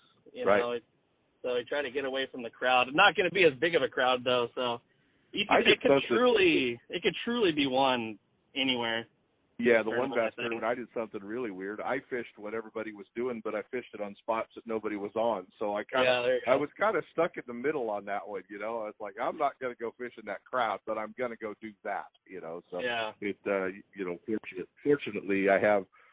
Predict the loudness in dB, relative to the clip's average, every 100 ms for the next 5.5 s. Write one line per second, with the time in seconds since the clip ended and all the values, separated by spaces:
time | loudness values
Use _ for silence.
0 | _ _ _ _ 0 0 2 -2 0 -2
1 | -2 -4 -6 -6 -8 -8 -8 -4 -4 -6
2 | _ -10 -2 -2 -2 -8 -6 -8 -6 -8
3 | -8 -10 -10 -8 -6 -6 -6 -8 -8 -10
4 | -8 -8 -10 _ -20 -8 -8 -4 -4 -2
5 | -2 -4 -4 -2 -4